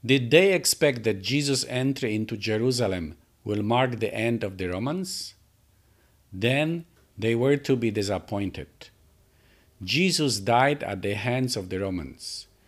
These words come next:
Moreover, he did not punish those Jews who rejected him or the Romans who crucified him.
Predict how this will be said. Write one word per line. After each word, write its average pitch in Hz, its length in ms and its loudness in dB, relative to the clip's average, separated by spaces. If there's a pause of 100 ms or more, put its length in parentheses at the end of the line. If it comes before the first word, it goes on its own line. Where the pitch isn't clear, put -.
(220)
Moreover, 117 800 2 (340)
he - 200 -2
did 156 280 2
not 170 260 0
punish 120 460 0
those 104 320 -2
Jews 127 420 0
who - 160 -6
rejected 113 640 -2
him 143 460 -4 (680)
or 135 180 6
the 123 160 4
Romans 127 500 2
who 120 180 -4
crucified 117 720 -4
him. - 280 -14